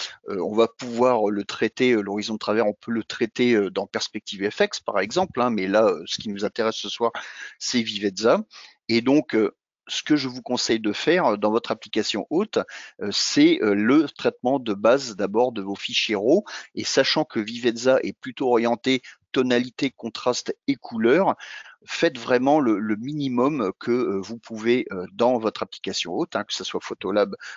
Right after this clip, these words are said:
ou Lightroom, et ensuite vous ferez, euh, le traitement, euh, de la tonalité et des couleurs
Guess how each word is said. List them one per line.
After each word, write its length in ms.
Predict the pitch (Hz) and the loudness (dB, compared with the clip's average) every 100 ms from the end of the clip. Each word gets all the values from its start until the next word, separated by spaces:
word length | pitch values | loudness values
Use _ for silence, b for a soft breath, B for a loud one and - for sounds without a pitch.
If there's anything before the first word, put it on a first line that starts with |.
| - | -14
ou 120 | 131 123 | -6 0
Lightroom, 500 | 104 - 147 151 - | 0 0 -4 -4 -6
et 60 | 104 | -4
ensuite 440 | 98 - 135 - 101 | -4 -4 -8 -10 -10
vous 120 | 107 | -10
ferez, 460 | - 107 98 107 - B B B - | -6 -2 2 2 0 B B B -12
euh, 80 | 98 | -6
le 200 | 98 101 | -4 -4
traitement, 600 | - 107 - 113 120 98 | -2 -4 0 2 4 2
euh, 200 | 85 80 - | 0 -6 -12
de 180 | 107 110 | -6 2
la 100 | 113 | 2
tonalité 680 | 110 110 104 101 101 131 131 | 2 -2 0 0 -2 -4 -4
et 120 | 117 | -4
des 100 | 113 | -4
couleurs 640 | 110 - 104 104 104 139 | -6 -6 -2 0 2 0